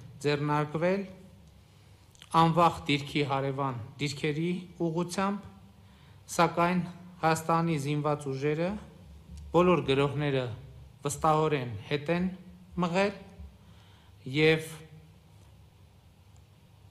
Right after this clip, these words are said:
իրավիճակը առել լիակատար վերահսկողության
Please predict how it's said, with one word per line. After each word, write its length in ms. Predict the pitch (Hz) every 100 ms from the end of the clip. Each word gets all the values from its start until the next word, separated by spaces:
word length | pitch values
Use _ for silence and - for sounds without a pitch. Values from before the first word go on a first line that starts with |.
| - 175
իրավիճակը 680 | 175 170 165 175 170 190 202 190 - 147
առել 340 | 147 156 175 180 - - - 147
լիակատար 840 | 165 156 147 139 - 156 175 - - - - - 127
վերահսկողության 1040 | 147 143 139 - 135 127 120 151 151